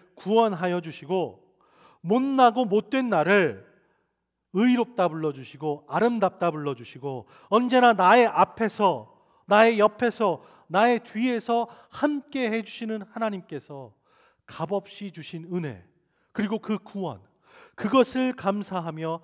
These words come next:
하나님을 위해서 살아야 하는 것입니다. 우리가 이 믿음 생활을 어떤 신앙 여정이다, 여행길이다 얘기합니다.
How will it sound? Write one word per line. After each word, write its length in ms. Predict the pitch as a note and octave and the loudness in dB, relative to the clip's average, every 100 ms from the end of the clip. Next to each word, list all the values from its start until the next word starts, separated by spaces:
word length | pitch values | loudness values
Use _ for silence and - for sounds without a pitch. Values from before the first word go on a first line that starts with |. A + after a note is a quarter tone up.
| _ _ | _ _
하나님을 640 | - A3 F#3+ F3+ E3 C3 | -10 -6 -6 -8 -12 -12
위해서 500 | B2+ A#2 D3+ C#3+ D#3+ _ _ _ | -14 -12 -14 -14 -16 _ _ _
살아야 400 | - E3 C3 A#2+ | -14 -12 -12 -14
하는 220 | C#3+ C#3 | -16 -18
것입니다. 480 | B2 - A2+ A2+ _ _ _ _ _ _ _ _ _ _ _ _ _ _ _ _ _ | -20 -20 _ _ _ _ _ _ _ _ _ _ _ _ _ _ _ _ _ _ _
우리가 220 | E3 E3 F3+ | -10 -4 -2
이 100 | E3+ | -2
믿음 280 | E3 G3 | -6 -8
생활을 560 | F#3+ E3 C3+ B2 D3 B2+ _ _ _ _ _ | -8 -12 -12 -8 -10 -10 _ _ _ _ _
어떤 360 | C3 D3+ C3+ B2 _ _ | -14 -12 -12 -16 _ _
신앙 380 | - D#3+ D3 | -12 -10 -8
여정이다, 640 | A#2 B2+ D#3+ C#3+ A2 G#2+ F2+ _ _ _ - | -10 -8 -8 -8 -12 -16 -18 _ _ _ -18
여행길이다 680 | B2 D3+ C#3 A#2 A2+ G#2+ G2+ | -12 -12 -12 -14 -14 -14 -16
얘기합니다. 560 | G#2 G#2+ F#2+ F#2 F2 | -18 -20 -20 -20 _